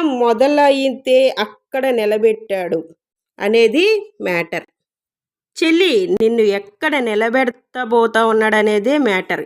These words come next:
ఈరోజు ఇక్కడ ఉన్న నిన్ను రేపొద్దున్న ఇదే నమ్మకత్వంలో నువ్వు నిలబడితే, ఎక్కడ ఎంత,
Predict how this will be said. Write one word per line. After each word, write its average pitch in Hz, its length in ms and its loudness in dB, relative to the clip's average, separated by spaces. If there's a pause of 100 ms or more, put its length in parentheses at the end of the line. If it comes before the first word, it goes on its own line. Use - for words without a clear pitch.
ఈరోజు 247 840 2 (340)
ఇక్కడ 240 300 -2
ఉన్న 240 500 0
నిన్ను 226 640 0
రేపొద్దున్న 220 680 0
ఇదే 220 520 2
నమ్మకత్వంలో 277 1200 0
నువ్వు 202 460 2
నిలబడితే, 196 1040 0 (340)
ఎక్కడ 202 380 -4
ఎంత, 233 480 -2